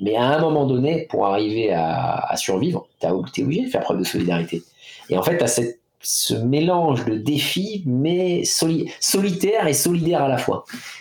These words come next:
Et, et ça, c'est, euh, si demain on était trois mille sur le Biking Man du Portugal, ça disparaîtrait complètement.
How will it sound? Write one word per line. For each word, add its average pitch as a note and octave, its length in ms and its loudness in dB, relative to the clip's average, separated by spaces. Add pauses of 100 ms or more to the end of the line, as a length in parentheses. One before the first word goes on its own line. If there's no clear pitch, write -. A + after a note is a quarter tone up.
(180)
Et, A#2 280 0
et A#2+ 40 0
ça, F3+ 520 0
c'est, G#2 420 0
euh, G2 260 2
si F#2 160 -2
demain D3 200 2
on C#3+ 100 2
était A#2 180 -2
trois B2 260 0
mille D3 180 0
sur A2 140 -4
le G2+ 100 -2
Biking G2 240 -4
Man G2 140 0
du F2 140 -4
Portugal, C3 640 -2 (840)
ça G2 200 -2
disparaîtrait A#2 560 0
complètement. A#2+ 560 -2